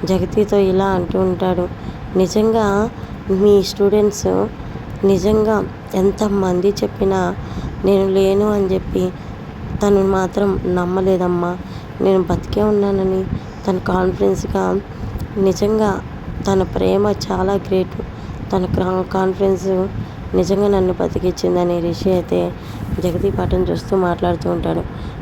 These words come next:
"ఏంది బ్రదర్, ఏంది మా పెద్దమ్మ ఫోటో చూసి మాట్లాడుతున్నావు?" అంటే, "ఏం లేదు సార్, మీ మేడం గారు అచ్చం నాలాగే ఉన్నారు" అనగానే ఒక్కసారిగా శైలేంద్ర షాక్ అయిపోతాడు. "ఏం మాట్లాడుతున్నావు బ్రదర్?" అంటే,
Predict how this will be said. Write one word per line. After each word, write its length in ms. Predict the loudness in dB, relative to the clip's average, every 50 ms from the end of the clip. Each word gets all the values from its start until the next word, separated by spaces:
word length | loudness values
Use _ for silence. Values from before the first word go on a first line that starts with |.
| -4 0
"ఏంది 280 | 2 4 4 4 4 4
బ్రదర్, 460 | 2 2 0 2 2 2 0 0 -2 -4 -8 -10 -12 -12 -12 -12 -10 -6 -2 0
ఏంది 360 | 2 2 2 4 4 2 2 2 0 -6 -8 -10 -10 -10 -6
మా 120 | -4 -4
పెద్దమ్మ 420 | -2 -2 -2 -2 0 0 0 0 0
ఫోటో 260 | 0 -2 -2 0 0
చూసి 280 | 0 2 0 -2 0 0
మాట్లాడుతున్నావు?" 640 | 0 2 2 0 0 0 0 0 0 -2 -2 0 0 0
అంటే, 260 | 0 0 0 0 0 0 -2 -6 -10 -10 -10 -10 -8 -4 0 2
"ఏం 160 | 2 4 4 4
లేదు 220 | 4 4 2 0 -2
సార్, 320 | -2 0 0 0 0 -2 -6 -8 -10 -10 -8 -8 -4
మీ 140 | -2 0 2
మేడం 400 | 2 2 2 2 2 0 0 0 0
గారు 220 | 0 0 0 0
అచ్చం 420 | -2 -2 -4 -6 -6 -2 0 0 0 0 -2 -4 -6 -8 -8 -8 -8 -4 -2 0
నాలాగే 440 | 2 2 2 2 2 2 2 2 2
ఉన్నారు" 380 | 4 2 2 2 0 0 0
అనగానే 520 | 0 2 2 0 0 0 0 0 0 0 -2 -2 -4 -4 -8 -10 -12 -12 -10 -6 -6
ఒక్కసారిగా 520 | -4 -4 -2 -2 -2 0 0 2 2 0 0
శైలేంద్ర 480 | 0 0 0 2 2 2 2 0 0
షాక్ 280 | 0 -2 -2 -2 -2 -2
అయిపోతాడు. 500 | -2 -2 -2 -2 -4 -4 -2 -4 -2 -4 -4 -6 -8 -10 -10 -10 -10 -6 -2 0
"ఏం 120 | 2 2 2
మాట్లాడుతున్నావు 600 | 2 2 2 2 0 0 0 0 -2 -2 0 0
బ్రదర్?" 340 | 0 0 0 0 0 0 0
అంటే, 280 | 0 0 0 -2 -2